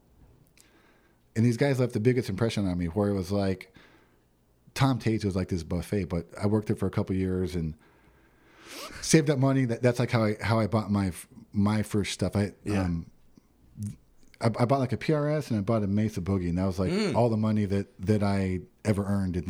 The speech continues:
Speaker 1: this, in this place. But, but these cooks that worked there, these were, like, the happiest guys I had ever met.
Speaker 2: Mm.
Speaker 1: You know, and, and I was like, I was like, "Man, these, these guys, you know, they're, they're just being cooks and they're being whatever, sous chefs or whatever they are."
Speaker 2: Mm-hmm.
Speaker 1: But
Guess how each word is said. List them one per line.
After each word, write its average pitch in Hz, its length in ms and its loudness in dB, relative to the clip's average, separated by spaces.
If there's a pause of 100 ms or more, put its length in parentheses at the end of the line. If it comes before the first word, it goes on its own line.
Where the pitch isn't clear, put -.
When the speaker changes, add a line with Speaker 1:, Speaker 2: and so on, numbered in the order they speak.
Speaker 1:
this, 82 120 -4
in 101 140 0
this 90 140 0
place. 98 280 -2 (340)
But, 139 280 0
but 123 280 2
these 113 220 2
cooks - 360 -2
that - 100 -2 (220)
worked 139 280 2
there, 90 320 0 (960)
these 139 180 2
were, 123 60 2
like, 104 160 -2
the 98 80 -2
happiest 104 340 2
guys 98 440 0 (220)
I 98 100 -2
had 98 100 2
ever 95 200 2
met. 92 380 0
Speaker 2:
Mm. 120 200 0
Speaker 1:
You 202 60 4
know, 139 100 4
and, 117 140 0
and 123 160 2
I 113 40 2
was 104 100 -2
like, 110 140 -4
I - 60 -6
was 113 80 -2
like, 117 140 -4
"Man, 196 260 0
these, 147 240 -2
these 139 180 2
guys, 143 300 0
you 135 80 2
know, 123 260 0 (540)
they're, 123 160 4 (100)
they're 123 140 4
just 120 240 0
being 117 180 2
cooks 143 380 0
and 120 100 0
they're 110 120 2
being 107 500 0 (300)
whatever, 107 600 2
sous 117 320 0
chefs 107 340 0
or 104 60 2
whatever 104 260 0
they 98 100 2
are." 127 120 2
Speaker 2:
Mm-hmm. 104 60 -2
Speaker 1:
But 90 200 -4